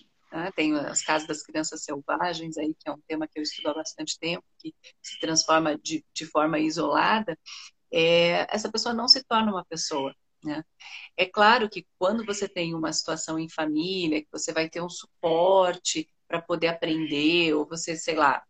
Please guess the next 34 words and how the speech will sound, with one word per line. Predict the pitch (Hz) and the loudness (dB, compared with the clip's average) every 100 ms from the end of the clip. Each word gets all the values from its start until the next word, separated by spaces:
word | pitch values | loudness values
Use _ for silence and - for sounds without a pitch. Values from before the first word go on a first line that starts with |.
| - | -4
né, | - | 0
hoje | 156 151 165 | 0 0 -2
em | |
dia | 165 165 | -4 -4
você | - 170 | -6 -2
tem | 160 160 151 _ - | 0 0 -4 _ -8
conceitos | 160 - 160 - | -2 0 0 -4
de | 160 | -6
famílias | 160 156 156 156 - | -2 0 0 -2 -2
que | 156 | -4
são | 151 - 160 156 139 - | -4 0 2 2 -4 -8
migratórias, | 143 160 170 156 - 156 170 175 156 151 | -6 0 4 4 4 6 8 8 6 0
vivem | 160 170 165 | -2 -2 0
viajando, | 165 151 143 143 151 175 180 175 165 160 - _ - | 2 4 2 0 4 4 4 0 -2 -6 -10 _ -2
e | |
tem | 190 196 - | 0 0 2
outros | - 240 302 302 202 185 - - | 8 8 8 -2 -2 -2 -2 -4
mundos | 190 214 247 214 165 156 - - | 0 2 2 0 0 -2 -4 0
pra, | 156 151 - | 4 4 2
pra | - 165 | -4 -4
se | 165 170 | -4 -12
desvendar, | - - 294 156 185 208 | -14 -4 -2 2 4 4
é | |
diferenciado. | 202 - 214 214 220 - 226 165 - _ _ _ - | 0 -6 -2 -2 -2 2 4 4 2 _ _ _ -10
No | 196 262 | 0 0
entanto, | 254 - 208 254 277 | 0 -2 -2 0 -2
é | 202 | -2
na | 202 254 | -2 -2
escola | 311 - 196 175 170 | -2 2 4 4 0
que | |
essa | 175 175 | -6 -8
criança | - 180 185 | -10 -10 -8
vai | 180 180 | -4 -4
aprender | - 196 202 175 151 | -4 -6 -4 -2 -2